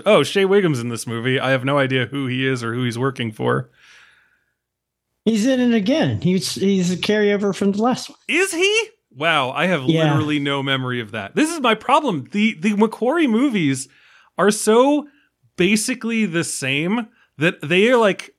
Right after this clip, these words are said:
Speaker 1: are smudging together in my brain.
Speaker 2: <laughs>
Speaker 1: Like,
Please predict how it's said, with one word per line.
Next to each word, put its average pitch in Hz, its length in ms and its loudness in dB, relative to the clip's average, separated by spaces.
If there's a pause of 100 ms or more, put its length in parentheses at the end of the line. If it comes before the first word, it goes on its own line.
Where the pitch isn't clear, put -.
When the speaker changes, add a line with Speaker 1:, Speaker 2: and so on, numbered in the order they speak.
Speaker 1:
are 160 180 2
smudging 151 1200 -2
together 139 580 0
in 120 100 -4
my 113 160 -2
brain. 107 540 -8 (1200)
Speaker 2:
<laughs> - 0 -
Speaker 1:
Like, 233 500 0